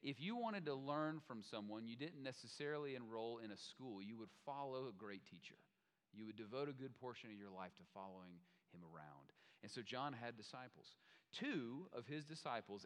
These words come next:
Andrew and the, the one who writes this book, John, John the writer, not John the Baptist, but John the writer, see John calling Jesus the Lamb of God and the Son of God twice. John does it twice, the second time in this passage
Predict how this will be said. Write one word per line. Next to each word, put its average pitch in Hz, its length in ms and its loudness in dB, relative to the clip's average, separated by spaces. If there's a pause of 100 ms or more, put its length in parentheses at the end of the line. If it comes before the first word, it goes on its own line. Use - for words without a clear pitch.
Andrew 123 800 4
and 131 240 2
the, 123 80 6 (240)
the 117 80 0
one 143 320 4
who 170 160 4
writes 143 460 4
this 165 240 0 (100)
book, 107 320 2
John, 107 480 4
John 117 300 2
the 107 100 0
writer, 110 400 6
not 107 160 0
John 104 200 0
the 98 60 -4
Baptist, 101 300 0
but 92 80 -12
John 95 240 -6
the 90 80 -6
writer, 113 460 0 (1500)
see 226 640 0
John 104 720 0 (160)
calling 127 480 2
Jesus 95 480 -4
the 95 80 -8
Lamb 95 320 -2
of 85 160 -6
God 85 400 -4
and 87 160 -12
the - 80 -14
Son 87 160 -6
of 80 160 -10
God 78 240 -8
twice. - 560 -12 (160)
John 98 240 -4
does 90 160 -6
it - 80 -14
twice, 78 320 -6
the - 320 -16
second - 320 -4
time 87 320 -4
in 82 80 -10
this 78 240 -12
passage 92 400 -6